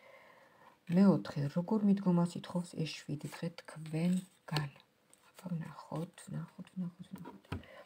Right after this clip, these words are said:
თქვენი ახლანდელი ფსიქოემოციური განწყობა.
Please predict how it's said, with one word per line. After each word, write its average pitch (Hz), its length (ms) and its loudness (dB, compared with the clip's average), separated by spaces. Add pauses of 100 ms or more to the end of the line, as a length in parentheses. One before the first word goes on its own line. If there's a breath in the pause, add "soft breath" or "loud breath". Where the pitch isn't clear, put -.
(600 loud breath)
თქვენი 208 340 4
ახლანდელი 190 420 4
ფსიქოემოციური 160 840 0
განწყობა. - 760 -4